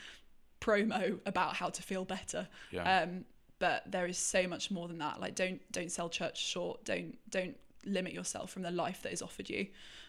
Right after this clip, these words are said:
Speaker 1: Um, and then the final one, do they have a passion to see people saved?
Speaker 2: Yeah.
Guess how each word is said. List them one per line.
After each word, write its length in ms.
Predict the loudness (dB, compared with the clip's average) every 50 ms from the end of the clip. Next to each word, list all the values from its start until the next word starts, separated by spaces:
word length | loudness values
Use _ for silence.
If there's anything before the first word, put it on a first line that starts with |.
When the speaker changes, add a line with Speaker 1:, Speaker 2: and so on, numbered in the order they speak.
| -14 0 4
Speaker 1:
Um, 420 | 8 8 8 8 6 2 -2 -2 0
and 40 |
then 120 | 0 2 2
the 60 | 0
final 460 | 2 8 10 12 12 12 10 6 2
one, 380 | 2 2 2 0 0 -2 -6 -8 -10 -18 -20 -20 -20 -20 -18 0 4
do 100 | 6 8
they 120 | 8 8
have 180 | 6 4 0 -2
a 40 |
passion 360 | -2 -2 -2 0 0 0 0 0
to 80 | -2
see 140 | -4 -4 -4
people 260 | -4 -6 -4 -4 -2
saved? 480 | -2 2 2 4 4 2 0 -2 -6 -10 -12 -20 -20 -12 -8
Speaker 2:
Yeah. 180 | -6 -6 -6